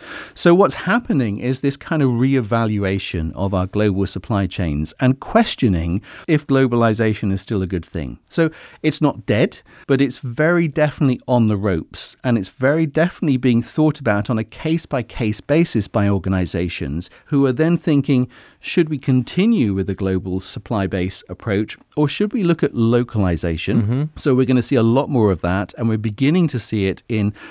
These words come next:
Speaker 1: countries. We're seeing it here in the U K, but also vertical integration as well, which is where instead of sourcing,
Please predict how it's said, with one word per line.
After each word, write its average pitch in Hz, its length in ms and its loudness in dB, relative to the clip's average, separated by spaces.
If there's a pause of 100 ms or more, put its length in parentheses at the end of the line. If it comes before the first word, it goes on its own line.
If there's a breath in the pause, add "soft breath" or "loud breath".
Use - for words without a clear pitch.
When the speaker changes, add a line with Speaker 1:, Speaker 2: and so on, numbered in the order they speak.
(140 loud breath)
Speaker 1:
countries. 101 760 -4
We're 113 180 -2
seeing 139 240 0
it 95 120 -4
here 123 200 2
in 104 80 2
the 101 80 0
U 98 160 0
K, 110 400 -2 (380 loud breath)
but 170 100 0
also 233 260 2
vertical 156 520 0
integration 147 600 2
as 123 140 0
well, 127 240 2
which 139 280 0
is 127 180 2
where 127 360 2
instead 135 380 -2
of 131 80 0
sourcing, 151 640 0